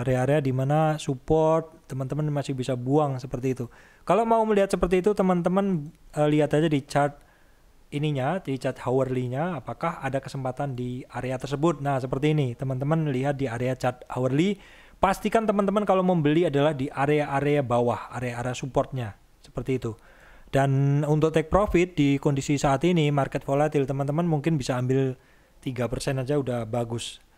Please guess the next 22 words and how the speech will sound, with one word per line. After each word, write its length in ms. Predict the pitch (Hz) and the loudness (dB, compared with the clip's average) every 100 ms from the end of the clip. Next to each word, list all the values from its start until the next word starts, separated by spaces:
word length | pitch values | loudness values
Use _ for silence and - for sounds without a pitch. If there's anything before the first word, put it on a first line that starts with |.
| _ | _
tiga 240 | - 110 117 | -6 -4 -4
persen 400 | - - 131 123 | -4 -4 -2 0
net 240 | 151 - | -2 -4
seperti 320 | - 117 139 | -16 -6 -2
itu 160 | 139 135 | 0 0
teman-teman 400 | 123 117 107 110 | -2 -6 -8 -8
ya. 140 | 113 156 - _ _ _ _ - _ - - _ _ - | -8 -10 -16 _ _ _ _ -20 _ -20 -20 _ _ 0
Oke, 320 | 170 170 214 | 0 2 0
selanjutnya 640 | 208 202 180 175 220 208 | 2 4 2 2 2 4
adalah 400 | 165 165 185 185 | 4 4 2 2
El 240 | 180 180 180 | 2 2 2
Nusa 560 | 180 170 - 156 139 | 0 0 0 2 2
ya. 240 | 120 123 139 | 2 0 2
El 160 | 143 | 2
Nusa 320 | 143 147 - 170 | 2 0 2 2
masih 480 | 151 143 - - 165 - - | 2 0 0 -2 -2 -4 -8
di 240 | 123 123 | -6 -4
situ-situ 640 | 131 123 139 131 131 135 | -6 -4 -4 -4 -6 -4
saja. 480 | 127 127 131 127 104 - - - - - - | -2 -2 2 0 0 -10 -20 -20 -20 -20 -4
Saya 320 | - 165 190 | 2 4 4
ada 160 | 175 170 | 4 4
barang, 560 | 165 185 226 247 254 | 4 4 2 0 -4